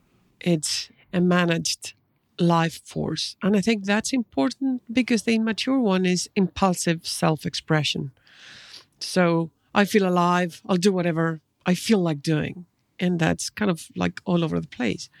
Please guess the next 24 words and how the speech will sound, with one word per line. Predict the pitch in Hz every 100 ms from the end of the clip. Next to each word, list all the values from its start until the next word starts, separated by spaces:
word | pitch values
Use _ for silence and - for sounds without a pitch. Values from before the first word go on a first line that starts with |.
| - - - - _ -
But | 196 202
this | 214 226
is | 208
a | 202
managed | 202 190 185 185 175 170 170 - - - _ - - - -
life | 185 175 196 196
force | - 156 151 165 - -
that | 175 180 175 170 - _ _ _ -
I | 190
decide | 196 175 - - 170 175 196 220 185 _ -
what | 226 -
to | 202
point | - 214 220 208
at. | 214 214 _ _ -
I | 180 185
decide | 175 165 - 180 185 185 165 -
how | 180 175 180
it | 175
expresses. | 175 - - 175 - 175 165 -
I | 196 170
decide, | 170 165 - 180 175 165 165 - - - -
but | 180
it's | 190 185 -
there. | 254 214 -